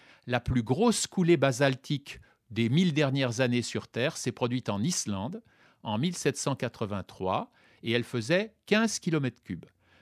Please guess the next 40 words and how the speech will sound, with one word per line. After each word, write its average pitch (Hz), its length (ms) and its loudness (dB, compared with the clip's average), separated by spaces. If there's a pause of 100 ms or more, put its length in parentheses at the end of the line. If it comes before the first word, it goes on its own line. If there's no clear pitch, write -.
(160)
Quinze 202 300 0
kilomètres 185 400 2
cubes 175 180 0
pour 117 380 -2
la 110 100 0
plus 123 160 -4
grosse 185 320 0
coulée 175 240 4
historique, 139 680 0 (400)
dix 170 200 4
mille 226 220 2
kilomètres 160 440 0
cubes 180 300 -4
pour 120 140 -8
certaines 156 420 -4
des 117 140 -2
coulées 123 280 -2
du 113 140 -6
Décan, 143 540 -2
et 175 140 6
que - 80 -2
ces - 180 4
coulées 117 260 0
se - 140 -4
sont 120 160 -2
mises 120 180 -2
en 104 80 2
place 135 280 -2
très - 140 -2
vite. 110 240 -4
C'est - 140 -6
l'autre 123 320 -2
chose 120 220 -4
surprenante 131 640 0
que - 80 -4
nous 104 180 -2
avons 101 180 -2
pu 101 140 -10
montrer 101 340 -6
récemment, 95 520 -6